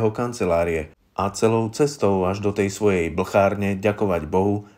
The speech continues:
že sa Mike Enslin nerozhodol zažalovať hotel alebo jeho osobne pre zanedbanie povinnej starostlivosti. „Pokúšal som sa ho presvedčiť, aby tam nechodil,“ odvetil pokojne Olen. Ako na človeka zvyknutého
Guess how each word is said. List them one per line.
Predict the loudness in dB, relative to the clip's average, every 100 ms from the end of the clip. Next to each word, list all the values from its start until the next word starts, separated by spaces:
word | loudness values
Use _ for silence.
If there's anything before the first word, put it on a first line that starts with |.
| _
že | -6 -4
sa | -2
Mike | -2 -2 -2
Enslin | -2 -4 -2 -2 0 -2
nerozhodol | -2 -2 0 0 2 2
zažalovať | 0 2 2 4 2 2
hotel | -2 -2 -4 -4 -14 _ -2
alebo | 2 4 6
jeho | 4 4
osobne | -2 -2 -4 -6 -4 -6 -6
pre | -2 0
zanedbanie | 0 0 0 0 0 0 -2
povinnej | 0 0 0 0
starostlivosti. | 0 2 2 0 -6 -8 -8 -10 -14 -16 _ _ _ _ _ _ _ _ _ _ _ _
„Pokúšal | -6 -4 -4 0 0
som | 0 -2
sa | -2 0
ho | 0
presvedčiť, | 0 -2 0 -2 -2 0 0
aby | 0
tam | -2 2
nechodil,“ | 2 0 -4 -4 -8 -12 _ -6
odvetil | -4 -2 -4 -4 -4
pokojne | -4 0 0 2 -2
Olen. | -2 -2 -4 -12 _ _ _ _ _ _ _ _ _
Ako | -6 -2 -2
na | 0 0
človeka | 0 2 2 0 -2
zvyknutého | 0 -2 -2 -2 0 0 0